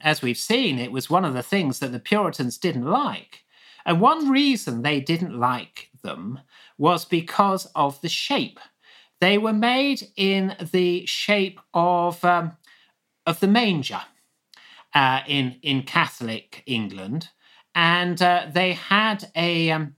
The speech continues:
a representation of baby Jesus. Um, now, I'm not quite sure whether, whether he appeared in pastry on top of the pie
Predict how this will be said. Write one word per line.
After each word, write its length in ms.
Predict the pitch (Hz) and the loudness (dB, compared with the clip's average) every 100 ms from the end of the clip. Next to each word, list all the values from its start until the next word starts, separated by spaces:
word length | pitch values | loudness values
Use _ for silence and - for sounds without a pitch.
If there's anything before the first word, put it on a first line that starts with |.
| - | -2
a 100 | 160 | 2
representation 1080 | 170 214 214 202 202 185 - 247 214 - 135 | 2 0 -2 0 0 0 0 0 -2 -2 -4
of 180 | 131 - | -4 0
baby 320 | 190 226 - | 0 0 -2
Jesus. 760 | 208 240 226 - 202 - - _ _ _ _ | -2 0 -2 -6 -12 -12 -14 _ _ _ _
Um, 420 | 156 160 160 160 139 _ | 2 2 2 -2 -10 _
now, 120 | - 202 | 4 4
I'm 80 | |
not 160 | 226 285 | 4 0
quite 200 | - 254 | 0 0
sure 200 | - 208 | 0 0
whether, 320 | 185 196 185 175 160 | 2 2 0 -2 0
whether 220 | 196 190 | 0 2
he 180 | 160 185 | 2 2
appeared 400 | 175 - 190 170 | 0 0 2 2
in 140 | 165 151 | 0 0
pastry 460 | 190 180 - 165 | 0 0 -2 -2
on 180 | 151 151 | -2 0
top 200 | - 277 | 0 0
of 80 | 180 | -2
the 60 | |
pie 560 | 160 - 101 98 151 170 | -6 -4 -4 -4 -6 -8